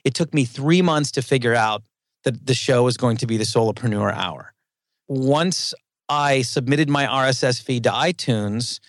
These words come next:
and I guess, I guess this is the difference between what a lot of people, including you, like, you have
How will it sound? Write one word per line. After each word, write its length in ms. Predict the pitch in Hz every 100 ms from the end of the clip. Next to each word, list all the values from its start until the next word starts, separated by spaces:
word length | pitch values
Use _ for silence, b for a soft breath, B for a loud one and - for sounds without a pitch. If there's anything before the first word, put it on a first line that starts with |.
| b b _
and 120 | 131 131
I 60 |
guess, 300 | 127 143 120 -
I 100 | 120
guess 220 | 135 127
this 180 | 147 131
is 100 | 110
the 80 | 113
difference 300 | 120 123 104
between 520 | 117 120 110 107 104 _ _
what 480 | - - 117 123 117
a 20 |
lot 180 | 120 135
of 60 |
people, 220 | 123 113 117
including 320 | 110 135 107
you, 200 | 147 131 82
like, 220 | 107 107
you 100 | 139
have 380 | 139 127 113 110